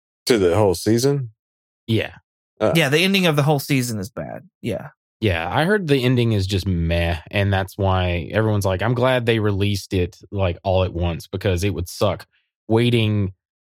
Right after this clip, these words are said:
Speaker 2: like, seeing one episode a week and then it leading up to a very meh kind of, like,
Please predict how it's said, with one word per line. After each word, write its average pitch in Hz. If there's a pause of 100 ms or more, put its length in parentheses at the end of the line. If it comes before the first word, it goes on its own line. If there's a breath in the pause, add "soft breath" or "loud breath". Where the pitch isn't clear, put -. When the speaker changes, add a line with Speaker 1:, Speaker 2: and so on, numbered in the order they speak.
Speaker 2:
like, 95 (140)
seeing 139
one 127
episode 123
a 110
week 107
and 113
then 110
it 104
leading 117
up 110
to 120
a 98
very 104
meh 98 (140)
kind 98
of, 87
like, 87